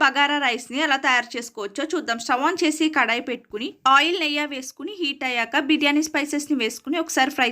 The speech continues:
చేసుకుని, రెండు మీడియం సైజ్ ఉల్లిపాయల్ని సన్నగా, పొడవుగా కట్ చేసి వేసుకోండి. మూడు పచ్చిమిర్చిని కూడా వేసుకుని, ఆనియన్ గోల్డెన్ బ్రౌన్ కలర్ వచ్చేంత వరకు ఫ్రై చేసుకున్నాక, రెండు స్పూన్ల అల్లం వెల్లుల్లి పేస్ట్, ఒక చిన్న టమాటోని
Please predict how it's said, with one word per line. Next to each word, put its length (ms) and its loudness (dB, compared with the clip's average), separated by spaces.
చేసుకుని, 440 -2
రెండు 240 4
మీడియం 320 2
సైజ్ 220 2
ఉల్లిపాయల్ని 480 -2
సన్నగా, 340 2
పొడవుగా 360 0
కట్ 200 -4
చేసి 180 -4
వేసుకోండి. 480 -4
మూడు 240 2
పచ్చిమిర్చిని 560 -4
కూడా 240 0
వేసుకుని, 380 -4
ఆనియన్ 340 2
గోల్డెన్ 320 2
బ్రౌన్ 260 0
కలర్ 220 -2
వచ్చేంత 380 -4
వరకు 260 -4
ఫ్రై 120 0
చేసుకున్నాక, 420 -2
రెండు 220 2
స్పూన్ల 260 0
అల్లం 220 0
వెల్లుల్లి 320 -2
పేస్ట్, 260 -2
ఒక 60 -4
చిన్న 120 0
టమాటోని 440 0